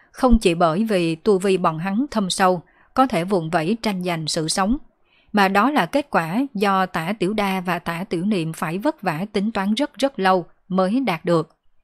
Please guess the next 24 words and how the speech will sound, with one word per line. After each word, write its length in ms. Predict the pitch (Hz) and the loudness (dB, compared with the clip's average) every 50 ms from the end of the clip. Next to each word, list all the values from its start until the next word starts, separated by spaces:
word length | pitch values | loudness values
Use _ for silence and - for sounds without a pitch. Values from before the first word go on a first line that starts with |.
| _ _ _ _ _ _ _ _ _ _ _ _ _ _ _ _ _ _ _ | _ _ _ _ _ _ _ _ _ _ _ _ _ _ _ _ _ _ _
Tất 160 | 302 320 - | 0 0 0
cả 140 | - 175 175 | -2 -2 0
những 260 | 185 190 165 165 220 | 0 0 0 0 2
chuyện 240 | 226 202 170 156 165 | 2 2 2 2 0
này 340 | 175 170 170 165 160 151 - _ _ | -2 -2 -2 -2 -4 -6 -10 _ _
nói 260 | 190 202 190 208 254 247 | -2 -2 0 0 0 0
ra 240 | 220 196 185 180 | 0 -2 -2 -2
tuy 220 | 180 - 208 185 180 | 0 0 0 0 2
chậm, 340 | 180 196 170 160 156 160 - - _ _ _ _ _ _ _ | 0 -2 -2 -2 -4 -6 -8 -12 _ _ _ _ _ _ _
nhưng 200 | 240 254 240 226 | 4 4 4 4
thực 240 | 226 185 160 - - | 2 0 -4 -2 -2
tế 360 | 202 196 196 208 254 311 339 - _ _ _ | 0 0 0 0 -2 -2 -4 -6 _ _ _
lại 340 | 190 196 175 165 165 170 170 | 0 0 0 2 0 -2 0
diễn 240 | 175 175 160 208 240 | 0 0 0 0 0
ra 240 | 233 208 190 185 | 0 0 -2 -2
chỉ 200 | 180 - 170 170 | -2 -2 -4 -4
trong 320 | 185 - 220 196 190 185 175 | -4 -4 -6 -4 -4 -6 -4
tổng 280 | - 185 156 160 208 | -4 -4 -4 -4 -2
cộng 280 | - - 165 156 160 190 | -2 -2 -2 -2 -4 -4
có 160 | - 190 196 | -4 -4 -2
mấy 280 | 196 202 196 196 233 277 240 | -2 -2 0 0 0 2 2
giây 240 | 208 196 190 190 | 2 2 0 -2
mà 180 | 185 180 165 156 | -4 -4 -6 -6
thôi. 280 | - 185 190 202 208 | -2 2 2 2 2